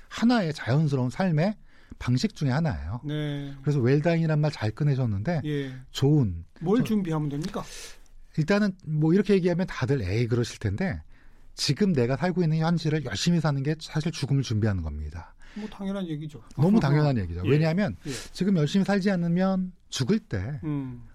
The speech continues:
Speaker 1: 굉장한 후회를 하는 경우가 많습니다.
Speaker 2: 네.
Speaker 1: 많은 분들이 후회를 하고,
Speaker 2: 네.
Speaker 1: "이때 뭘 해볼 걸, 그때 이걸 해야 할 걸,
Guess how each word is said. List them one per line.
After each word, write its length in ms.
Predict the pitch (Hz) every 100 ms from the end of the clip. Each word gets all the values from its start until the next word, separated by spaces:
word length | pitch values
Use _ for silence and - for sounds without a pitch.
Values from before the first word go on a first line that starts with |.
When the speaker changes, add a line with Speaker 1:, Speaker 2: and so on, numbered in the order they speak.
| - -
Speaker 1:
굉장한 480 | 101 113 180 190 180
후회를 300 | 202 196 170
하는 140 | 156
경우가 280 | 135 131 175
많습니다. 520 | 110 82 87 80 80
Speaker 2:
네. 60 | 147
Speaker 1:
많은 240 | 151 139
분들이 300 | 131 127 120
후회를 280 | 147 165 131
하고, 360 | 110 - 170 113
Speaker 2:
네. 160 | 143 120 107 - -
Speaker 1:
"이때 260 | 156 214
뭘 200 | 180 160
해볼 240 | 170 180 139
걸, 280 | - 95 85
그때 380 | 147 151 214 190
이걸 320 | 143 143 143
해야 80 | 180
할 80 | 160
걸, 360 | - 107 85